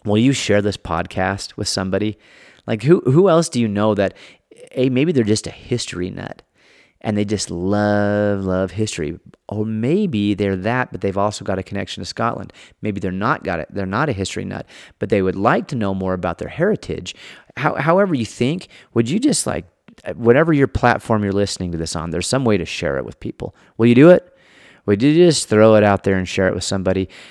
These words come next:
We can, we, we have been blessed so much by growing this community and having different voices come into this and share in the conversation.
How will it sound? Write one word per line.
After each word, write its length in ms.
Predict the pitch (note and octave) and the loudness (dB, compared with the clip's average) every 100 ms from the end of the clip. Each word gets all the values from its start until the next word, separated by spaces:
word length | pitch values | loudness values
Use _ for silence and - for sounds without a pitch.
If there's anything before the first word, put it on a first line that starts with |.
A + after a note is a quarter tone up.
| - - | -14 0
We 160 | B2 | 2
can, 480 | C#3+ D3+ A#2+ G#2 A2+ | 2 0 -2 -4 0
we, 300 | C3+ F3 F3 | 4 4 2
we 220 | A#2 D3 | 0 2
have 300 | E3+ D#3+ A#2 | 4 2 0
been 180 | A2+ G#2+ | -2 0
blessed 340 | G#2 G#2 F#2+ - | 2 2 2 0
so 220 | A#2+ B2+ | 2 0
much 420 | A2 E2+ - - - - - | -2 -6 -8 -14 -16 -20 -8
by 280 | G2+ G#2 G2+ | 2 4 2
growing 440 | F#2 F#2+ G#2 A#2+ | 0 2 2 2
this 160 | A2+ G2+ | 0 -4
community 560 | - G2+ F#2+ G#2 A#2 B2+ | -6 -6 -4 -2 -4 -4
and 120 | F#2+ | -6
having 300 | G2+ G2 G2 | -4 -4 -2
different 340 | G#2 A2+ F#2+ | -2 -4 -6
voices 500 | F2+ G2 - B2 B2+ - - - - _ _ - | -2 -2 -2 -6 -8 -12 -20 -20 -20 _ _ -12
come 260 | - A#2+ A2+ | 0 2 4
into 160 | A2+ | 4
this 280 | G#2+ B2 - | 4 2 2
and 120 | G2+ | -4
share 220 | F2+ - G#2+ | -4 0 0
in 80 | |
the 80 | G#2 | 0
conversation. 800 | - G#2+ G2+ F#2+ G2+ G2+ - B2 | -2 -4 -4 -4 -4 -4 -6 -10